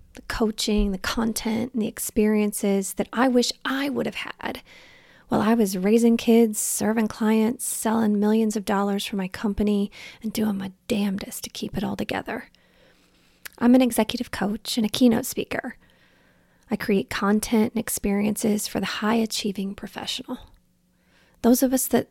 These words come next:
love our careers, we love business. And while we love it, it all just seems like so much. Is it even possible to keep it all together? Well, that's a matter of perspective,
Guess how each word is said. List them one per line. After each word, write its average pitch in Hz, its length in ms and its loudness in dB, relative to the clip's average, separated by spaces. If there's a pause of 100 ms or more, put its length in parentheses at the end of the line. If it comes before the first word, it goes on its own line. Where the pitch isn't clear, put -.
love 254 340 2
our 220 120 0
careers, - 800 -10 (320)
we 269 80 0
love 240 500 2
business. - 720 -4 (840)
And 240 100 4
while 247 160 4
we 240 140 4
love 254 340 2
it, 226 280 0 (580)
it - 380 -8
all 269 100 0
just 226 280 -6
seems 220 460 -4
like - 360 -10 (300)
so - 400 -2
much. - 720 -8 (840)
Is 247 160 0
it 240 80 -4
even 262 240 -2
possible - 640 -6
to - 140 -16
keep - 220 -8
it 285 80 -6
all 277 120 -4
together? 285 440 -4 (880)
Well, - 260 -6 (600)
that's - 240 -10
a 262 40 -4
matter 220 240 -2
of 202 120 -10
perspective, - 800 -2